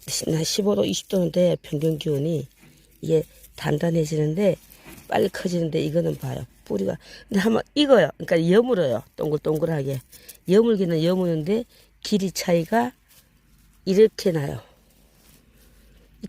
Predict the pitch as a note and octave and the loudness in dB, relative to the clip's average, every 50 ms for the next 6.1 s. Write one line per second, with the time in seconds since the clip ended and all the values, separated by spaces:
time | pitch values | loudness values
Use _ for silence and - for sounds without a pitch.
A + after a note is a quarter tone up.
0 | _ - - F3+ F#3 E3+ - - F3 D#3+ D#3 D#3 E3 E3 E3+ E3+ F3 F3+ E3 D3+ | _ 2 2 2 2 0 -2 0 4 4 4 4 2 0 0 0 0 0 0 2
1 | C#3+ D#3 E3+ F3 - - E3 - - E3+ F3+ G3 G3 G3 F3 D3+ - - - E3 | 2 2 2 2 2 2 0 2 4 4 2 2 2 2 0 0 0 4 6 6
2 | F3 F3 F3+ F3+ E3 D3 B2+ B2+ B2 B2+ A#2+ - - A#2 A#2 - - A2+ A#2+ A#2+ | 6 8 6 4 2 0 0 -2 -2 -4 -4 -6 -8 -8 -8 -8 -8 -8 -8 -8
3 | A2+ A#2+ - - A#2+ - C#3 - - _ _ _ _ _ _ _ _ _ _ - | -10 -12 -16 -18 -18 -20 -20 -20 -20 _ _ _ _ _ _ _ _ _ _ -20
4 | - - - - - - _ _ _ - _ _ _ _ - D#3 D#3+ E3 F#3 G3 | -20 -20 -20 -20 -20 -20 _ _ _ -20 _ _ _ _ 4 6 6 6 6 2
5 | - - - - A#3 A#3 A3+ G3+ - F3+ D3+ D#3+ - D#3+ D3+ - - - - - | -4 -6 -4 0 2 2 2 2 2 0 -2 -2 -4 -6 -8 -8 -8 -10 -8 -8
6 | E3+ - | -10 -10